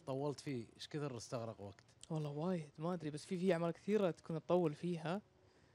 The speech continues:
Speaker 1: تسويها
Speaker 2: آه،
Speaker 1: بشكل من-، يعني مستمر ولا منقطع؟
Speaker 2: شوف، أنا أعطيك البروسيس.
Speaker 1: مم.
Speaker 2: آم، أحيانًا لا، أنا دائمًا أحاول إن أخليها في شكل مستمر، بحيث أساس إنه
Speaker 1: الفكرة
Speaker 2: آه،
Speaker 1: مترابطة.
Speaker 2: آه، مت-، تربط الفكرة، تخلصها. هي ال-، ال-،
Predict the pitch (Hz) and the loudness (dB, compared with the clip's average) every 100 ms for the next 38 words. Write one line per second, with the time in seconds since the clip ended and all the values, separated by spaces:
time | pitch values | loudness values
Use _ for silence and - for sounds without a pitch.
0 | _ 156 151 175 170 147 170 160 147 135 | _ -4 4 8 8 6 0 0 -2 -2
1 | 147 160 - 139 131 135 135 135 156 160 | -2 -2 -2 -2 -2 -2 -2 -2 -2 2
2 | 208 190 156 147 160 156 120 - - - | 2 2 2 -2 -4 -2 -4 -8 -20 -20
3 | _ - 175 156 160 156 170 - 151 143 | _ -6 -4 0 0 0 -4 -6 -8 -4
4 | 147 147 165 156 143 - - 135 123 95 | -4 -2 -2 -2 -6 -10 -12 -8 -6 -6
5 | 147 165 - _ - - - 170 180 180 | -10 -16 -20 _ -14 -10 -4 -2 2 2
6 | 170 170 165 185 190 175 - 180 170 160 | 4 2 2 2 2 0 0 0 0 -4
7 | 156 165 170 160 - - 151 - 160 165 | -6 -4 -2 -4 -8 -8 -10 -6 -4 -4
8 | 160 156 156 - 151 156 151 147 147 - | -4 -8 -10 -10 -8 -8 -6 -8 -8 -12
9 | - - - 123 160 143 147 135 135 139 | -20 -20 -12 -4 -2 2 0 0 2 0
10 | - 95 151 160 160 165 170 - 175 160 | 0 -8 -8 -6 -6 -6 -8 0 0 2
11 | 214 208 190 170 190 180 175 156 - 160 | 0 0 0 -2 -4 -6 -4 -6 -6 -2
12 | 185 185 151 151 143 - - 151 147 139 | 2 2 0 -4 -8 -12 -14 -12 -12 -14